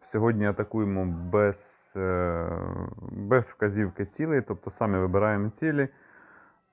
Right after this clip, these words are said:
але <laughs> м-, менше п'яти чотириста усопів немає просто. Тому, в принципі,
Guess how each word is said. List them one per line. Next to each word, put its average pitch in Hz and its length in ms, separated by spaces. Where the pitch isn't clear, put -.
але 104 540
<laughs> - 220
м-, 123 840
менше 117 480
п'яти 104 380
чотириста 104 760
усопів 107 520
немає 92 460
просто. 90 580
Тому, 113 180
в 92 60
принципі, 104 580